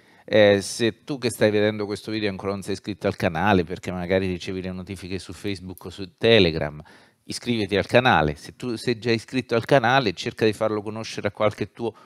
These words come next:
nuovo amico, oppure metti mi piace a questo video come a tutti quelli del canale, perché in questa maniera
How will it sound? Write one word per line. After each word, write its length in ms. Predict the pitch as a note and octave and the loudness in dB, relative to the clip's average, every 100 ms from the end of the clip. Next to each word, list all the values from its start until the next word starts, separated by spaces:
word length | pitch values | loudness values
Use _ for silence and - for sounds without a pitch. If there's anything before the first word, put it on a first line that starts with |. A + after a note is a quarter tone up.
| _ - | _ -4
nuovo 260 | B2+ C3 | 0 2
amico, 720 | D3+ F#3+ A#2+ - - _ _ - | 2 0 -4 -6 -10 _ _ -2
oppure 480 | F3 - F3 C3+ F#3+ | -2 -2 0 2 0
metti 460 | D3 F#3 D#3+ E3 | 0 -2 0 -2
mi 140 | C#3 A#2+ | -2 0
piace 560 | C#3+ B2 G2+ G#2+ - - | 6 8 6 2 -2 2
a 120 | A2+ | 2
questo 380 | - A2 - A2 | 2 -10 -8 -6
video 320 | A2 G2+ F2+ | -6 -6 -8
come 220 | F#2 F#2 | -10 -12
a 40 | |
tutti 400 | F#2 - G#2+ - | -12 -12 -14 -12
quelli 240 | F#2+ G#2+ G2 | -6 -2 0
del 180 | G2 - | 0 2
canale, 440 | D3+ D#3 D3+ E3+ | 2 4 4 2
perché 280 | C3+ G#2 A2+ | 0 -6 -8
in 80 | G#2+ | -8
questa 260 | A#2+ - | -8 -6
maniera 440 | C#3+ C3+ G2+ A2+ | -4 0 4 4